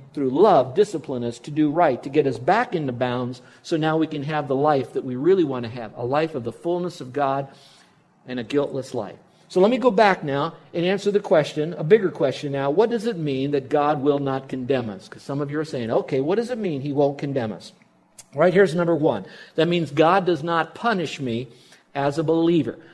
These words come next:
Now, again, this message is specifically for believers 'cause that's how Romans is written, to those that know Christ as Savior.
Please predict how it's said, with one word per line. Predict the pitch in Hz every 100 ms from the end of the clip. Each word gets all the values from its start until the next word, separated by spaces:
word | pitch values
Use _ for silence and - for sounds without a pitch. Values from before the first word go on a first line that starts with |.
| -
Now, | 127
again, | 127 135 170 175
this | 175
message | 165 170 175 190 160
is | 131
specifically | - 123 - 190 208 208 214
for | 202
believers | 180 185 156 139 147
'cause | - 135 135
that's | 147 147
how | 165 160
Romans | 147 135 143 139
is | 147
written, | 165 190 143 107
to | 131
those | 123 127 135
that | -
know | 131
Christ | 135 127 123 -
as | 135
Savior. | 180 175 156 117